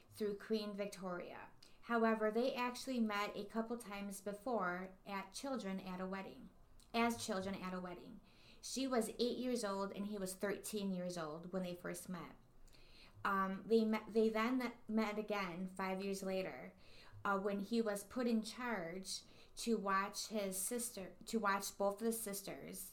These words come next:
the Princess Elizabeth and Princess Margaret, while his parents toured the school where Prince Philip was attending. Um, and then, obviously, he married Queen Elizabeth in nineteen forty-seven.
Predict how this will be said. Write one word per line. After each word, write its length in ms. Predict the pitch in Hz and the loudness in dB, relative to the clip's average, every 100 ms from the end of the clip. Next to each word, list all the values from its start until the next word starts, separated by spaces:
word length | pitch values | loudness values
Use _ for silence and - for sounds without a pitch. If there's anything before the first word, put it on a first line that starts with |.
| - | -8
the 80 | 202 | -8
Princess 600 | 202 214 214 - 208 214 | -4 -4 -4 -4 -4 -2
Elizabeth 540 | 214 208 196 185 190 190 | 0 -2 -2 -2 -4 -4
and 160 | 190 | -6
Princess 460 | 190 190 190 190 185 | -4 -4 -4 -6 -4
Margaret, 580 | 196 202 202 175 180 - - - - - - | -2 -2 -2 -4 -6 -10 -18 -20 -20 -20 -4
while 280 | 208 202 208 | 2 4 4
his 200 | 226 220 | 2 0
parents 600 | - 233 233 208 202 - | -2 0 2 2 -2 -8
toured 560 | - 214 202 202 202 - 196 | -8 -2 0 0 -2 -6 -4
the 120 | 190 | -2
school 760 | 190 - 302 277 180 165 190 185 - - - | -2 -4 -2 0 0 -2 -8 -14 -20 -20 -6
where 160 | - 202 | -2 0
Prince 460 | - 226 220 220 - - | 0 0 2 0 -6 -2
Philip 260 | 190 190 | 0 0
was 160 | 185 180 | -2 -2
attending. 600 | 180 220 208 180 - - - - - - - - - - - - - - - - - | -4 -4 -4 -6 -10 -14 -18 -20 -20 -20 -20 -20 -20 -20 -20 -20 -20 -20 -20 -10 2
Um, 680 | 226 214 208 202 202 196 196 - - - | 4 4 2 -2 -6 -10 -12 -18 -20 -4
and 360 | 220 208 202 202 | -2 0 -2 -2
then, 500 | 196 190 190 190 190 208 - | -2 -2 -4 -6 -8 -12 -2
obviously, 460 | 202 202 202 - 214 | 0 0 -2 -4 -6
he 200 | 196 208 | -2 -2
married 460 | 196 185 185 185 | 0 0 -2 -4
Queen 180 | - 196 | -4 -4
Elizabeth 580 | 190 190 185 190 185 185 | 0 0 -2 -4 -6 -4
in 100 | 185 | -4
nineteen 420 | 180 175 - 190 | -4 -8 -8 -6
forty-seven. 880 | 185 180 180 185 - 190 170 180 | -6 -6 -6 -6 -8 -8 -8 -10